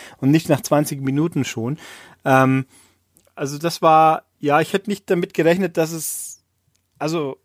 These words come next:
doch, ich hätte vielleicht eher noch damit gerechnet, wie gesagt, Pre-Show, aber nicht als allererstes Match. Aber dafür war's halt auch ein gutes Match.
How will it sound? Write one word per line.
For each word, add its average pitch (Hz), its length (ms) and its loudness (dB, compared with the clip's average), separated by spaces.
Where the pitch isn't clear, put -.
doch, 151 120 -4
ich 165 120 -4
hätte 196 260 2
vielleicht 156 460 2
eher 202 180 4
noch 226 140 -2
damit 196 240 -4
gerechnet, 185 280 0
wie 180 80 -4
gesagt, 170 260 -4
Pre-Show, 170 420 -2
aber 143 160 0
nicht 165 240 -6
als 147 340 -2
allererstes 143 800 0
Match. 151 400 -4
Aber 131 280 4
dafür 143 260 2
war's 147 200 4
halt 147 100 -2
auch 135 100 -2
ein 147 80 -6
gutes 156 300 -10
Match. 113 480 -8